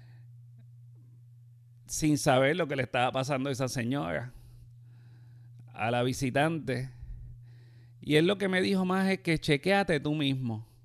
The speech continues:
Inmediatamente vinieron tres escrituras a mi, a mi corazón,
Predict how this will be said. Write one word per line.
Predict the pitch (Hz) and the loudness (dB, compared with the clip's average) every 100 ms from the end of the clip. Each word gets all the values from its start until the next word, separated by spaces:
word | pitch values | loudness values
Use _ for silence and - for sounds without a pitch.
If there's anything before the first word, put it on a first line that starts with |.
| - - - - - - - - | -20 -20 -20 -20 -20 -20 -20 -8
Inmediatamente | 143 135 139 147 151 180 190 185 170 | 0 4 6 4 4 2 0 2 2
vinieron | 147 143 143 156 170 151 | 4 6 6 4 2 0
tres | 143 147 | 2 4
escrituras | 165 160 165 160 160 160 | 4 2 0 2 4 4
a | 160 | 2
mi, | 151 147 139 | 2 0 0
a | 113 | 0
mi | 147 143 | -2 2
corazón, | 147 147 139 180 180 | 2 2 0 -2 -4